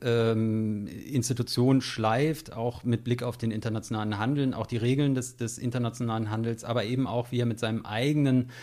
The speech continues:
Protektionismus, America First, dem Silicon Valley gewissermaßen unter die Arme greift, aber da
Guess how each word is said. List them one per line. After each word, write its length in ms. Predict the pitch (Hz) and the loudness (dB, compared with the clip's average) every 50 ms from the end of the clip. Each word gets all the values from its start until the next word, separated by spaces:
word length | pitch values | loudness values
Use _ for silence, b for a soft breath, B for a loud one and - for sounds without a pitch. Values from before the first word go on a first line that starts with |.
| B B B B B _ | B B B B B _
Protektionismus, 1000 | - 131 127 127 131 123 - - 120 110 113 139 147 143 - 139 135 127 - - | 0 0 2 2 2 0 2 2 2 4 6 4 4 4 4 4 4 2 2 0
America 440 | 123 113 113 117 113 117 - 123 | 0 0 2 2 0 0 -2 -4
First, 640 | 110 - - - 120 127 139 147 143 143 - - - 113 104 - - | -4 -4 0 2 2 4 4 4 2 0 -4 -8 -12 -16 -16 -4 0
dem 160 | 123 120 123 | 2 2 4
Silicon 460 | 123 131 127 131 127 127 113 107 98 | 4 4 2 2 2 2 0 2 2
Valley 240 | 110 123 160 185 151 | 2 2 2 2 0
gewissermaßen 600 | 101 101 90 98 - 107 98 98 98 98 - 123 | 0 -2 -4 -4 -4 -4 -2 -2 -2 -2 -2 -2
unter 160 | 117 104 113 | -2 0 -2
die 140 | 107 107 82 | -4 -4 -4
Arme 240 | - 104 107 117 120 | -2 -2 0 0 -2
greift, 400 | 110 - 110 110 123 131 120 - | -2 0 0 0 0 0 -2 -2
aber 160 | 120 123 123 | 0 0 0
da 400 | 117 120 117 123 139 135 - - | 2 2 2 0 0 -2 -4 -8